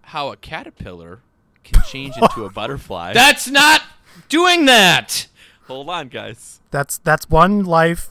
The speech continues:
Speaker 3: changing, and it's the, still the same life. <laughs>
Speaker 1: While she says that, she's holding on to the incredibly
Speaker 2: No.
Speaker 1: well-known and famous butterfly clip.
Speaker 2: Come on.
Speaker 1: And she caps it with,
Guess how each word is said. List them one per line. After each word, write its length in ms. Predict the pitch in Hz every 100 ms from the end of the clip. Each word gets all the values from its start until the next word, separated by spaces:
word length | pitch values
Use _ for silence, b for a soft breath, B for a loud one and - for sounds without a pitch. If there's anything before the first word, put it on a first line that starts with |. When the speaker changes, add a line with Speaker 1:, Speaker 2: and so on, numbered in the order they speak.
| -
Speaker 3:
changing, 680 | - 175 175 175 175 180 - _ -
and 160 | 139 135
it's 140 | -
the, 100 | 139
still 280 | - 151 151
the 60 |
same 280 | 156 175 185
life. 420 | 160 143 165 - -
<laughs> 40 | -
Speaker 1:
While 240 | 131 143
she 180 | - 180
says 300 | - 156 135
that, 240 | 139 160 -
she's 240 | - 139
holding 400 | 147 139 165 160
on 340 | 196 190 135 147 143
to 180 | - 151
the 400 | 117 139 127 117 _ _ _ _ _ -
incredibly 840 | 156 - 208 208 143 123 120 120
Speaker 2:
No. 440 | 147 180 170 151
Speaker 1:
well-known 680 | 127 151 170 170 156 160 165 -
and 200 | 139 131
famous 500 | - 143 139 139 -
butterfly 640 | 147 147 156 - 123 98
clip. 340 | - 98 98 - _ _ _ _ -
Speaker 2:
Come 460 | - 220 208 165 -
on. 760 | 120 120 120 113 104 95 92
Speaker 1:
And 580 | 85 220 254 190 147 147 _
she 280 | - - 180
caps 560 | - 190 214 233 - 277
it 160 | 190
with, 420 | 147 123 113 _